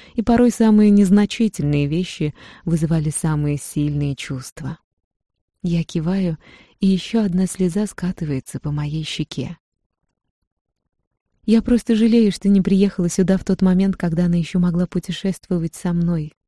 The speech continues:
шепчу я и нетерпеливо смахиваю слезу со щеки. «Я хотела бы, чтобы она рассказала мне больше о своей жизни. Я хотела бы, чтобы она просто стояла здесь рядом со мной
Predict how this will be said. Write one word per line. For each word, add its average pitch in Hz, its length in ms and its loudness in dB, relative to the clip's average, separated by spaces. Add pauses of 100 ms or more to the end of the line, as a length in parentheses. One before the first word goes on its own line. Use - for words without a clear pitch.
(720)
шепчу - 400 -2
я 185 300 0
и 170 220 -2
нетерпеливо 170 640 -2
смахиваю 160 520 -4
слезу 156 380 -6
со 160 180 -6
щеки. - 600 -10 (840)
«Я 208 140 2
хотела 196 440 -2
бы, 151 120 -2
чтобы 165 300 -2
она 165 180 0
рассказала 175 480 -2
мне 170 180 0
больше 170 460 -4
о 151 60 -6
своей 165 420 -6
жизни. 156 540 -8 (640)
Я 196 140 2
хотела 220 340 2
бы, 190 140 2
чтобы 190 260 0
она 196 300 0
просто 208 380 -2
стояла 196 500 -2
здесь 202 280 -2
рядом 165 320 -2
со 170 200 -6
мной 190 360 -4